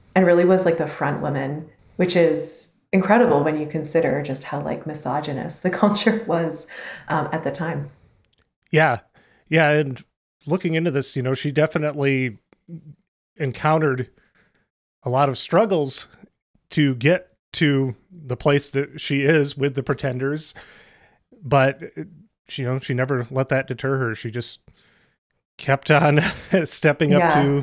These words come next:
Speaker 2: the next challenge that faced her.
Speaker 1: <laughs> For sure. And, um, I would highly encourage listeners to, to read her biography because it really gets into just how much work she put in to,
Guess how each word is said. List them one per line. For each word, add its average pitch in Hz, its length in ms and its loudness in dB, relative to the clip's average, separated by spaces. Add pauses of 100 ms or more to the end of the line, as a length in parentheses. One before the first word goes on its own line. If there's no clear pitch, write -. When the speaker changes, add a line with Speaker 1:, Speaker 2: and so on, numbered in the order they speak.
Speaker 2:
the 131 100 0
next 185 280 6
challenge 151 320 6
that 156 140 4
faced 147 300 0
her. 117 240 -8
Speaker 1:
<laughs> - 1000 -20
For 233 140 4
sure. 220 560 4
And, 175 380 2
um, 165 480 0 (180)
I 165 120 4
would 175 140 4
highly 170 280 2
encourage 160 680 -2
listeners 180 440 -2
to, 165 380 -4
to 190 120 0
read 156 300 0
her 190 140 0
biography 208 680 0
because 165 480 -2 (380)
it 196 120 4
really 180 260 4
gets 202 320 2
into 156 280 -2
just 143 300 -4
how 135 600 -4
much 151 320 -4
work 156 180 -2
she 170 180 -2
put 165 200 -4
in 175 320 0
to, 151 680 -2